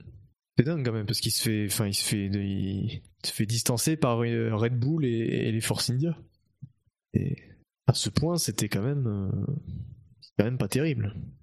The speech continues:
Et ça peut coûter cher au championnat constructeur pour Ferrari, qui est très important.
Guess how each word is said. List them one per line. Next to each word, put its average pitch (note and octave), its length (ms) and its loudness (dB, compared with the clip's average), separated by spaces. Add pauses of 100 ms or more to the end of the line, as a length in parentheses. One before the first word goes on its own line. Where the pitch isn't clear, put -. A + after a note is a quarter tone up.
(340)
Et A#2+ 60 2
ça A2+ 120 2
peut C3 140 -4
coûter B2+ 240 0
cher E3 220 4
au - 40 0
championnat A#2+ 340 0
constructeur C3 520 0
pour F#2 160 -2
Ferrari, B2+ 480 0 (440)
qui - 100 2
est - 80 2
très A#2+ 240 2
important. G#2+ 480 -2